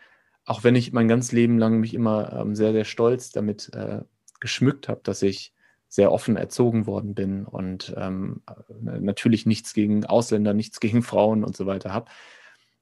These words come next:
Und ich hab im letzten Jahr aber auch erst wirklich verstanden, was heißt es eigentlich? Also was heißt systemischer Rassismus und systemischer Sexismus und wie,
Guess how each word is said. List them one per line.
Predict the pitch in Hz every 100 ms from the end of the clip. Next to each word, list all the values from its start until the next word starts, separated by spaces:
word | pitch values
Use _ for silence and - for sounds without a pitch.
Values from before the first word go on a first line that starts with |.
| -
Und | 123 123 120 _ _ _ _ _
ich | -
hab | 131
im | 127
letzten | 135 - 135
Jahr | 123
aber | 117
auch | -
erst | 113
wirklich | 117 120 120
verstanden, | 113 - 113 110
was | 107 -
heißt | 110 113 -
es | -
eigentlich? | - 98 - 120 - _ _ _
Also | 147 104
was | 110 117
heißt | 120 117
systemischer | 104 - 107 107 101
Rassismus | - - 123 - 107 113
und | 110
systemischer | 107 - 107 117 104 - 101
Sexismus | 110 - 98 - 104 104
und | 110 101 110
wie, | 120 123